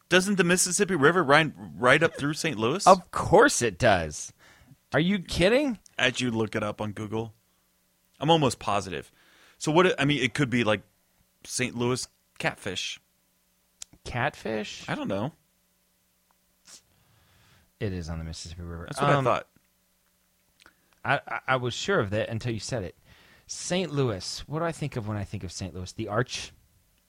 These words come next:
Speaker 1: S-, gate, it's a gateway to the West.
Speaker 2: Gateway.
Speaker 1: Saint Louis Gateway.
Speaker 2: I don't know.
Speaker 1: Boy, this is not as easy as I thought it was gonna be.
Speaker 2: Maybe we shouldn't have been so critical.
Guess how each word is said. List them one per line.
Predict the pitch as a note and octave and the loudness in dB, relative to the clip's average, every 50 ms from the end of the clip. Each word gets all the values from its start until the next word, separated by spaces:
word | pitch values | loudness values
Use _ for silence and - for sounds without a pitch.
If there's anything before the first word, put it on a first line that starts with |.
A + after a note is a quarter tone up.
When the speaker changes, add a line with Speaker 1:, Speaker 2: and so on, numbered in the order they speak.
| _ _ _ _ _ _ _ _ _ _ _ | _ _ _ _ _ _ _ _ _ _ _
Speaker 1:
S-, | - - - - - - - - - - - _ | -16 -14 -14 -14 -14 -16 -18 -18 -20 -20 -18 _
gate, | - C#3 A#2 - - | -6 -4 -4 -4 -6
it's | - A#2 G#2 - | -10 -10 -8 -8
a | B2+ | -8
gateway | G#2 B2+ C3+ G#2 A#2 A#2+ | -4 -2 -2 0 0 -2
to | - - G#2+ | -4 -4 -8
the | F#2+ | -4
West. | G2 F#2+ C#2 F#2+ C#3+ - - - - _ _ _ _ _ _ _ A#2+ G#2 | -2 0 0 0 -2 -6 -12 -16 -18 _ _ _ _ _ _ _ -12 -4
Speaker 2:
Gateway. | B2+ B2+ C#3 B2+ A#2+ A2+ G#2+ G#2 G#2+ B2 B2+ _ _ _ _ _ _ _ _ _ _ _ _ _ _ - | -2 -2 -2 0 -2 -4 -4 -4 -6 -8 -12 _ _ _ _ _ _ _ _ _ _ _ _ _ _ -10
Speaker 1:
Saint | - - F3+ D3 D3 | -4 -2 -2 0 2
Louis | E3 D#3+ D3 | 0 0 0
Gateway. | - F#3+ F#3 C#3 - G2 F2 - - _ _ _ _ _ _ _ _ _ _ _ _ _ _ _ _ _ _ _ _ _ _ _ _ _ _ _ | 0 0 0 0 0 -2 -4 -6 -8 _ _ _ _ _ _ _ _ _ _ _ _ _ _ _ _ _ _ _ _ _ _ _ _ _ _ _
Speaker 2:
I | - F2+ F2 | -16 -14 -12
don't | E2+ D#2 D2+ | -12 -12 -12
know. | D2 D2+ D#2 E2+ - _ _ _ _ _ _ _ _ _ _ _ _ _ _ _ _ _ _ _ _ _ _ _ _ _ _ _ _ _ _ _ _ _ _ _ _ _ _ _ _ | -12 -14 -14 -16 -18 _ _ _ _ _ _ _ _ _ _ _ _ _ _ _ _ _ _ _ _ _ _ _ _ _ _ _ _ _ _ _ _ _ _ _ _ _ _ _ _
Speaker 1:
Boy, | - C#3 C3+ C3+ A#2 - | -10 -8 -8 -8 -8 -6
this | - D3+ D#3 - | -4 -2 0 0
is | F3 C#3 B2 | 0 0 2
not | B2+ B2+ B2+ E2 | 2 2 2 2
as | A2 G2+ A2 | -2 -4 -4
easy | A#2 A#2 G#2+ A2 | -4 -4 -2 -4
as | G#2 F#2+ - - - | -6 -6 -6 -10 -6
I | - G#2 G2+ | -4 -4 -4
thought | - A2+ A2 B2+ | 0 0 0 0
it | A2 | 0
was | F2 F#2 - | -2 -6 -8
gonna | F#2+ E2 D#2+ | -6 -8 -8
be. | C#2 E2 | -8 -6
Speaker 2:
Maybe | F#2 G#2 A2 | -4 -4 -2
we | B2 A#2+ | -2 -2
shouldn't | - - C3+ C3+ | -2 -2 -4 -2
have | C3 | 0
been | B2+ C3 C3 | 0 0 0
so | B2+ C#3+ C3 | 0 -4 -4
critical. | - D3 D#3+ E3+ - - D#2+ D2+ - | -2 -2 -4 -4 -4 -6 -8 -10 -10